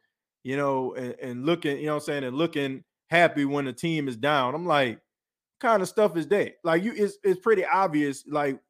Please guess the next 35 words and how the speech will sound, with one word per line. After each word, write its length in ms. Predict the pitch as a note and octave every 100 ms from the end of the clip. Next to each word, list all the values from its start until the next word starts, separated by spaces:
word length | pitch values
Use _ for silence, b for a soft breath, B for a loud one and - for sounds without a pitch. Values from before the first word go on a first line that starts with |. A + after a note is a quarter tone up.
| -
what 180 | D#3+ E3
he 100 | D#3
was 180 | C3+
implying. 480 | B2 A2+ D#3+ B2 F2 _ _ _ _ _ -
You 140 | C3+
know, 280 | D3+ D3+ D3 _ _ -
basically, 340 | E3+ G3+ F#3+
it 40 | F3
was 100 | D#3
implying 500 | D3 F3+ F3 E3 D3
that, 260 | C#3+ C3 B2+ _ _ _ _
you 140 | C3 D3
know, 260 | C#3 C3 D#3+
Andy 260 | E3+ E3+
Dalton 400 | D3+ E3+ E3 C3+
work 220 | D#3 F3
hard 400 | C#3+ C#3 B2+ A#2 - _ -
and 100 | B2+
all, 400 | D3+ D#3 C#3 C3+
you 120 | D3+
know, 100 | D3
Jameis 380 | B2+ D3+ D3 B2+
Winston 340 | D#3+ D#3+ C3+
does 240 | C#3 C#3 A#2+
is 80 |
smile. 420 | - D3+ D3 G#2 - _ _ _ _ _
And, 220 | A#2+ B2+
you 60 | C#3
know 80 | D#3+
what 40 |
I'm 40 | D#3
saying, 200 | D3+ D3
that's 160 | D#3 C#3
about 320 | C#3 C#3 C#3
it. 220 | A#2